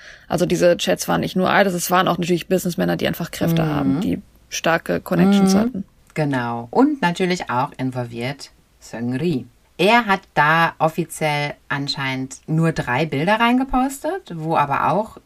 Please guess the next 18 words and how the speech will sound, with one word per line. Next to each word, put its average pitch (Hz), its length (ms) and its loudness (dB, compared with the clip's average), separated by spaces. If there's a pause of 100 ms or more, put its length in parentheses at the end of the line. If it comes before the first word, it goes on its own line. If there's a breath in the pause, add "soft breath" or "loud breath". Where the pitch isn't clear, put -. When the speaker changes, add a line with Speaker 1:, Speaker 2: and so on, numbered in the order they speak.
Speaker 2:
so 151 100 -12
Frauen 190 840 0
zu 202 140 -4
sehen 190 380 0
waren, 185 300 0
die 170 100 -6
wahrscheinlich 156 320 -2
das - 160 -12
nicht 220 160 0
gewusst 262 400 -2
haben, 254 280 4
dass 240 160 -2
sie 240 80 -4
da 233 120 0
jetzt 226 200 -6
veröffentlicht 220 560 -4
werden. 190 300 0
Also 151 440 -6